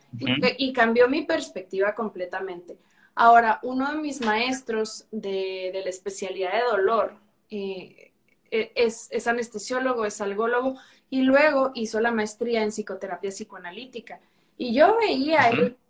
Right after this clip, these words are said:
Speaker 1: él qué habilidades tiene. Yo, yo veía cómo, pues, cómo su perspectiva era completamente diferente y podía ver al paciente de una manera muy, muy padre porque era muy integral, voy a decirlo así.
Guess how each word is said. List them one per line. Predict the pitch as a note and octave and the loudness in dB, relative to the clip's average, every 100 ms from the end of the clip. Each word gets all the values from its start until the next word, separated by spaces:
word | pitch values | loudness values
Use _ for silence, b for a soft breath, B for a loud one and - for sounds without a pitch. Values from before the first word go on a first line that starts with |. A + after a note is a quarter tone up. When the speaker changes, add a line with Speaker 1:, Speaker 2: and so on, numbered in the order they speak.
| - | -2
Speaker 1:
él | A#3 A#3 | -2 -2
qué | B3+ B3 | 0 2
habilidades | C4 C#4 B3+ A3+ G#3 F#3+ G3+ A#3 A#3 - - _ _ _ | 4 2 0 0 2 2 2 0 -2 -12 -16 _ _ _
tiene. | - G3+ F#3+ G#3+ G#3 F#3+ | -4 -2 0 0 -2 -2
Yo, | F#3+ F#3 | -2 -2
yo | F#3+ G3 | -2 -2
veía | A#3 A#3+ A#3 A#3+ - | -2 0 0 0 -2
cómo, | A3+ A3+ A#3 G#3+ F#3 _ _ _ | -2 0 0 -2 -6 _ _ _
pues, | A3+ A3 | -10 -6
cómo | A#3+ B3 C#4+ D4 - | -4 -2 0 -2 -6
su | - - A3+ | -10 -8 -6
perspectiva | A3+ A3 A3 A3 A#3 A#3+ | -6 -6 -8 -8 -6 -4
era | C4+ C#4 | -2 -2
completamente | C#4+ G#3+ G#3+ B3 B3+ C#4 | -4 -8 -10 -10 -8 -8
diferente | C4+ A#3 G#3+ A3 C4 C4 B B B | -6 -4 -6 -4 -8 -8 B B B
y | C4+ C#4 | -2 0
podía | B3+ B3 B3+ C4+ | 2 2 4 2
ver | C#4+ C#4+ | 4 4
al | D4+ | 2
paciente | D4+ D4 - A#3 A3+ B3+ C4 | 2 -2 -2 -4 -4 0 2
de | C4 | 2
una | C4 | 0
manera | C#4 B3+ G#3+ A#3 | 0 0 0 0
muy, | A#3+ B3 B3 B3+ C4 C4 | -2 -6 -4 0 0 0
muy | B3 A#3 A#3 | -2 -2 -4
padre | - A#3 B3 B3+ | 2 4 4 0
porque | B3+ G#3 - G#3 | -4 -8 -4 -2
era | A3 | -2
muy | B3 B3+ D4 | -2 -2 -2
integral, | D4+ - _ - A3+ G3 G3+ A#3+ D4 A3+ | -2 -8 _ -4 -2 0 2 4 2 0
voy | A3 | -2
a | A#3 | -2
decirlo | A#3 A3+ A3+ | -4 -6 -6
así. | A3+ D#4 D#4 | -4 -4 -6